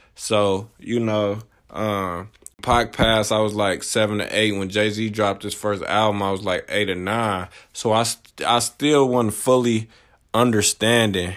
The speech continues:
you know, like, I, I knew that I liked the music, I liked what I was hearing, and, you know, I, I f-, I felt the rap, I felt the, the music and everything was going on, but I didn't have a, a understanding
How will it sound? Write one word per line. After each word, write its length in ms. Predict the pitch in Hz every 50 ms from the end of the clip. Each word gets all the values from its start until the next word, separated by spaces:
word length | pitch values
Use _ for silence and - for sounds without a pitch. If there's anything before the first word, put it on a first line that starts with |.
| - _
you 160 | - 107 110
know, 160 | 107 104 101
like, 180 | 98 98 95 82
I, 300 | 98 127 127 92 - 127
I 20 | 139
knew 220 | 139 139 139 139
that 100 | 127 120
I 100 | 120 110
liked 360 | 107 98 104 113 123 127 -
the 60 | 117 110
music, 400 | 107 113 120 127 120 113 117 113
I 60 | 107
liked 300 | 101 101 110 117 117 110
what 120 | 113 110
I 100 | 110 107
was 180 | 104 101 95 -
hearing, 480 | - 117 117 120 120 113 104 98 101 - - - - - _ _ _
and, 380 | - 101 101 98 98 98 98
you 100 | 95 107
know, 140 | 113 117 110
I, 180 | 104 104 101 98
I 180 | - - 95
f-, 240 | 95 90 - - - _ _
I 180 | - 104 104 95
felt 480 | - - - - 127 131 127 120 -
the 100 | - 104
rap, 460 | 98 95 104 110 117 110 104 - - - _ _ _ _ - - - - _
I 140 | - 101 98
felt 400 | - - - 131 131 131 123 -
the, 360 | - 117 110 107 101 95 87 - _ _ _ _ _ _ _ _
the 100 | - 107
music 460 | 104 107 113 127 139 135 123 117 110 110
and 100 | 107 113
everything 420 | 117 120 120 113 117 117 117 113
was 80 | 107 _ _ 92
going 260 | 104 113 113 113 113
on, 220 | 127 131 127 117
but 100 | 107 107
I 80 | 117 117
didn't 220 | 117 123 120 120
have 280 | 120 123 113 107 98 98
a, 220 | 95 90 90 87 _ _ _ _ _ _ _ _ _ _ _ _ _ _ _
a 180 | - 107 - -
understanding 960 | 110 120 117 110 101 - - - - 113 120 123 120 113 107 92 90 82 82